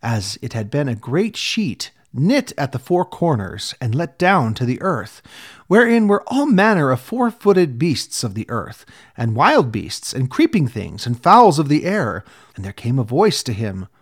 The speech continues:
"Rise, Peter, kill and eat." But Peter said, "Not so, Lord, for I have never eaten anything that is common or unclean." And the voice spake unto him again the second time,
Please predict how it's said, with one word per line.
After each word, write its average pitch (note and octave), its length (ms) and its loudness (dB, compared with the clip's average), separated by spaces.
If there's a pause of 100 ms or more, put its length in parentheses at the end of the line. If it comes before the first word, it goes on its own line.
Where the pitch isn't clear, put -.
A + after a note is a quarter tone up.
(220)
"Rise, D3 540 2
Peter, F#2+ 460 -12 (260)
kill B2 500 -2 (140)
and G#2 180 -8
eat." D#3+ 440 -8 (880)
But - 160 -20
Peter C#3 240 -2
said, F#2+ 420 -6 (140)
"Not G2 160 -12
so, F#3+ 220 0
Lord, C3 440 -4 (500)
for D#3+ 140 2
I B3 140 6
have A3+ 160 4
never C4+ 360 4
eaten B2 380 -2
anything D#3 800 -2
that G2+ 160 -12
is G2+ 160 -12
common D#3+ 640 -2
or G2+ 400 -12
unclean." F#3+ 720 -2 (720)
And G2+ 140 -10
the G2 40 -8
voice B2 280 -2
spake C#3 340 -2
unto A#2 160 -6
him B2+ 240 -4
again C3+ 280 -2
the C#3 80 0
second F#3+ 380 -2
time, G2 360 -8